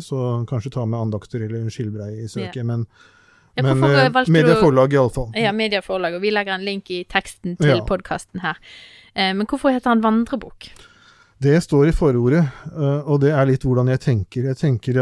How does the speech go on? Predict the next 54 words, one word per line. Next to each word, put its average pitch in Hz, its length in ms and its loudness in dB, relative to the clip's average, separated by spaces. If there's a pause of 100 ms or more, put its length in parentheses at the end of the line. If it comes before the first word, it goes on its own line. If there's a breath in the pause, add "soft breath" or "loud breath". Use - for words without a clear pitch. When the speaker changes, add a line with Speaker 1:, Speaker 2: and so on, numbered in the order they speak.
Speaker 1:
at - 200 -8 (120)
det 143 220 -4
er 113 240 -2
ikke 151 160 -4
sånn 127 260 0
at 127 100 -2
hvert 117 360 -6
menneske 113 480 -4
liksom 110 240 -8
er 104 80 -8
noe 107 160 -8
helt 110 760 -6 (220)
unikt 127 580 -4
som 123 180 -8
ikke 120 180 -6
ligner 107 180 -4
på 117 140 -6
noe 113 180 -4
annet, - 280 -16
og 131 100 -2
heller 120 240 -2
ikke 131 120 -4
at 127 120 -8
Gud 123 320 -4
og 120 80 -4
livet 110 260 -4
er 104 140 -4
det. 113 140 -10 (720 soft breath)
Jeg 135 100 -4
tenker 131 400 0
at 127 120 -4
når 135 220 2
vi 123 240 0
lever, 127 460 0
og 135 100 -2
det 127 140 0
gjelder 123 100 0
oss 127 120 -2
alle, 120 280 0
ikke 139 160 -6
bare 120 220 -2
sjelesørgere 110 640 -2
eller 110 300 -4
pastorer, 123 500 -2 (480 soft breath)
når 127 100 -2
vi 143 100 2
lever, 131 300 0
så 143 140 -2
blir 131 160 2
vi 135 40 0
mer 120 240 0
og 120 60 -2
mer 120 140 -2
kjent 110 540 -8